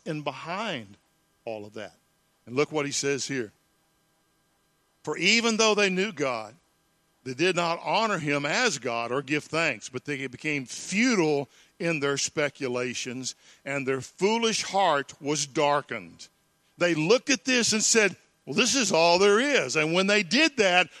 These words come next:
their heart became dark to the light of God. Okay? Because they're locked into the natural. He goes on and he says, "Professing to be wise,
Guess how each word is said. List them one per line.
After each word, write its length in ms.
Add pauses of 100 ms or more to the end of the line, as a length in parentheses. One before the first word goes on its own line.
their 200
heart 460
became 580
dark 500 (480)
to 100
the 140
light 320
of 140
God. 340 (2250)
Okay? 360 (220)
Because 380
they're 160
locked 420
into 360
the 120
natural. 580 (1200)
He 100
goes 220
on 220
and 80
he 80
says, 460 (360)
"Professing 760
to 120
be 180
wise, 840